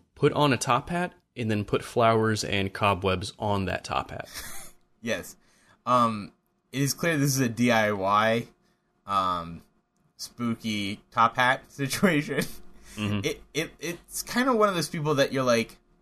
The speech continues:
Speaker 2: "You made your costume fifteen minutes before you came to this party, didn't you?"
Speaker 1: Yeah.
Speaker 2: Like, uh,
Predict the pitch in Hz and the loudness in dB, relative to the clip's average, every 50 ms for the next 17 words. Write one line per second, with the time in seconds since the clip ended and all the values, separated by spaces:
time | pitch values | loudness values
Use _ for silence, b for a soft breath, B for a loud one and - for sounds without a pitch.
0 | _ _ _ _ _ _ _ _ _ _ - 143 185 202 185 170 165 143 135 135 | _ _ _ _ _ _ _ _ _ _ -12 -8 -6 -2 0 2 2 2 2 2
1 | 127 - - - 120 113 113 - - 120 104 101 - - 110 104 - - - 101 | 0 0 4 6 6 6 6 6 -2 -6 -6 -6 -6 -6 -8 -8 -8 -10 -10 -10
2 | 95 95 92 90 76 - - 92 92 - 104 95 87 82 80 - - 98 92 87 | -6 -6 -6 -6 -8 -10 -12 -12 -12 -10 -10 -10 -10 -10 -12 -12 -10 -10 -10 -10
3 | 82 92 85 82 76 76 - - 85 73 71 76 76 76 80 82 78 78 65 60 | -10 -12 -12 -12 -12 -12 -12 -10 -10 -8 -8 -8 -10 -10 -12 -12 -12 -12 -14 -16
4 | 58 55 52 _ _ _ _ _ _ _ _ _ _ _ - 98 95 101 101 98 | -18 -20 -20 _ _ _ _ _ _ _ _ _ _ _ -16 -8 -4 -2 -2 -2
5 | 90 90 87 107 104 104 101 98 95 92 92 | -2 -4 -2 -2 0 0 2 0 0 0 -2